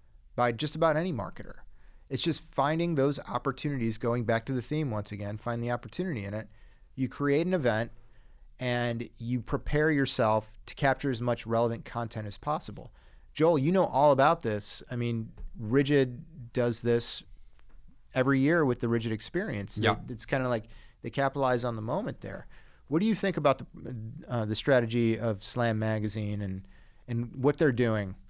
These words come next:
Speaker 1: on, on their end to create a little bit more content?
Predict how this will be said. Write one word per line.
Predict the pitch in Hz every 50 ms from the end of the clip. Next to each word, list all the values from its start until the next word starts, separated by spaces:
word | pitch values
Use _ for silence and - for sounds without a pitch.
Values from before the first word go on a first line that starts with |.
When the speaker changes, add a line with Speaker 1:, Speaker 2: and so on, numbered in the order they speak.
| _ -
Speaker 1:
on, | 123 120 113 110 104 -
on | 117 113
their | 110 113 107 104 101
end | 95 92 90 95
to | 113
create | - - - 110 101 101 - -
a | 117
little | 107 107 107 107
bit | 101 107 -
more | 107 101 101 101 98 95 92 - - - - - - - - - - -
content? | - - 117 113 107 104 - 110 104 104 95